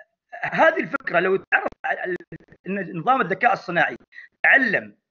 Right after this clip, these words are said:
هذه الأشياء، بناء الخوارزميات مش بالأمر الصعب، لكن لو عمل على هذا المشروع له عشر سنوات، بنت الجامعة الإسلامية وغيرها من الجامعات،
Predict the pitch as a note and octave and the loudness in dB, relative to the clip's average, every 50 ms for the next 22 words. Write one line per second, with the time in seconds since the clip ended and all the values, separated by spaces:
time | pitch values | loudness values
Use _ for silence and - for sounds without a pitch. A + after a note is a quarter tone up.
0 | _ _ _ - G#3 B3+ B3+ C4+ B3+ - F#3+ F3 - - D3 C#3+ C#3+ D#3+ - - | _ _ _ 4 4 4 4 0 -2 0 -2 -2 -2 -2 2 4 4 2 2 -2
1 | - _ _ _ _ F#3+ A3+ C#4 D#4+ D4+ - - A3+ A3+ A3+ G#3 E3+ F3+ G#3+ B3 | -14 _ _ _ _ 0 2 2 2 2 2 0 4 4 4 4 4 -2 -2 2
2 | C#4 B3+ - - G#3+ A3 G#3 G3+ - - G3+ G3+ G3+ F3 - - - - - - | 2 2 2 0 -10 -12 -8 -8 -6 -4 -4 -4 -4 -8 -4 -2 -2 -2 -2 -4
3 | - _ _ _ _ _ _ _ _ _ _ _ _ - C4+ D4+ D4+ - A3 F3 | -6 _ _ _ _ _ _ _ _ _ _ _ _ 0 0 0 2 -2 -6 -6
4 | - _ _ _ _ G3+ G#3 G#3 - _ _ _ _ _ A#3 D#4 D4+ B3 - - | -6 _ _ _ _ -8 -8 -8 -12 _ _ _ _ _ -4 0 0 0 2 4
5 | - A#3+ - - A#3 G#3+ G#3 G3+ G3 G3 - E3+ D3+ - - _ _ _ _ _ | 2 4 4 4 4 2 2 -4 -4 -6 -6 -8 -12 -14 -16 _ _ _ _ _
6 | _ _ _ _ _ _ - C4 - - C4+ C#4 - C4 - - A3+ G3 F3+ B2+ | _ _ _ _ _ _ -6 -6 0 0 0 0 0 -6 0 2 2 2 2 -4
7 | - - _ _ _ _ _ _ _ _ _ _ _ _ G3+ A3 A#3+ A#3 A#3+ D#3 | -8 -14 _ _ _ _ _ _ _ _ _ _ _ _ -6 -6 -4 -8 -4 0
8 | G#3+ G#3 G3 F3 F3+ F3 - D#3+ D3+ D3 D#3+ G3 A#3 A#3 B3 A#3 A3+ G3 C#3+ D3+ | 0 0 0 0 -4 -6 -4 -6 -6 -6 -6 -8 -12 -8 -6 -4 -4 -4 -4 -4
9 | F#3 E3+ C#3+ C#3 C3+ C3 C#3+ C#3+ C#3 C#3 B2+ D#3+ A3+ B3 C4+ | -6 -4 -6 -8 -8 -4 -2 -2 -2 0 -2 0 0 0 0